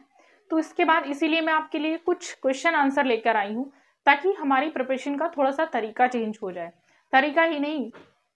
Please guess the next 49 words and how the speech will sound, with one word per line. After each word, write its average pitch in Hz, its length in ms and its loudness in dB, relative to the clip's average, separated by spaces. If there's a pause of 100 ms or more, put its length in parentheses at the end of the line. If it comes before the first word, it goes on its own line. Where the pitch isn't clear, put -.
(420)
जो 202 140 2
आपकी 285 240 4
प्रैक्टिस 285 480 -2
है 285 80 0
वो 320 120 -4 (240)
प्रॉपर 254 300 2
तरीके 214 380 -4
से 208 140 -10
हो 202 180 -8
जाए, 175 200 -10 (280)
तो - 60 -18
उसके 285 300 -2
लिए 330 100 2
कुछ 339 200 -4
क्वेश्चन 262 300 -2
आंसर 262 340 -2
करने 202 240 -6
पड़ते 196 260 -8
हैं। 208 80 -12
उन 247 200 -2
क्वेश्चन 269 320 -4
आंसर 302 280 -6
को 294 140 -4
मैं 262 140 -2
आज 240 180 -6
लेकर 214 260 -4
आई 202 140 -6
हूँ, 233 160 -8 (360)
तो 302 60 -8
उन 311 80 -6
क्वेश्चन 294 320 -4
आंसर 269 300 -2
को 254 140 -2
देखेंगे। 214 540 -6
और 269 320 -4 (220)
जिन 330 140 -2
लोगों 262 340 2
को 277 160 0
मेरी 240 200 -2
क्लास 202 360 -6
लेनी 220 240 -6
है, 240 100 -8
मैंने 233 200 -4
न्यू 240 260 -2
बैच 214 240 -2
अभी 208 160 -8
ज्वाइन 202 300 -10
किया 220 220 -6
है, 233 340 -12